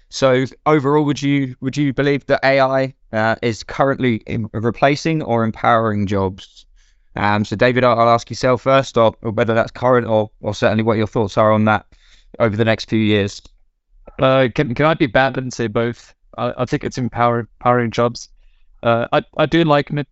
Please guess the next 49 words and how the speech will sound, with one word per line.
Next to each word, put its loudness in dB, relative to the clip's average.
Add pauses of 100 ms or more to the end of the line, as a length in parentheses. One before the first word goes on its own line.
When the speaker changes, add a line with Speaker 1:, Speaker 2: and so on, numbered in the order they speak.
(160)
Speaker 2:
to, -4
like, -2
the -4
watershed -4
moment -6
that -2
we -2
saw 0
within -2
manufacturing. -2
I 2
started -2
my 2
career 0
as -4
a -10
mechanical -4
engineer, -2 (720)
and 0
on 0
the -4
production -2
line, 0
there -2
were, 0 (240)
were 4
a 2
lot 2
of -4
manual -2
workers. -8 (540)
But 0
what -2
you -4
found 2
is -2
as 0
robotics -2
came -4
in, -2
it 0
actually 0
sort -4
of -8
shifted -4
people -4
to -6
the -2
left -2